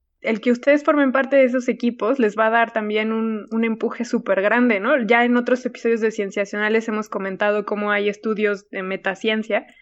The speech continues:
en los que se ve que aquellos que son cercanos a científicos reconocidos, y bueno, el Nobel, pues también su carrera florece de una manera importante. Entonces,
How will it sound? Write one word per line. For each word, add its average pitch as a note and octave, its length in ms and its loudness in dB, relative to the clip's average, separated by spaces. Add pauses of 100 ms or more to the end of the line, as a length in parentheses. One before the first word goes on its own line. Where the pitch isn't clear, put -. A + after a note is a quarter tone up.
(400)
en G#3 100 -4
los A3 160 -2
que A3+ 140 -2
se A3+ 160 2
ve A#3 140 4
que B3+ 100 2
aquellos A#3+ 500 2
que A3 140 -6
son G#3+ 160 -2
cercanos A3 720 -2
a G3 100 -2
científicos G#3 640 -4
reconocidos, G#3+ 760 0
y F#3 60 -2
bueno, F3 240 -2
el F3 100 -10
Nobel, G#3+ 500 0 (800)
pues C4+ 240 2
también B3+ 320 4
su D4 100 2
carrera B3 440 4
florece A#3 640 2
de A3+ 80 2
una A3 200 0
manera G#3 380 0
importante. G#3 760 -2 (100)
Entonces, G#3 580 -6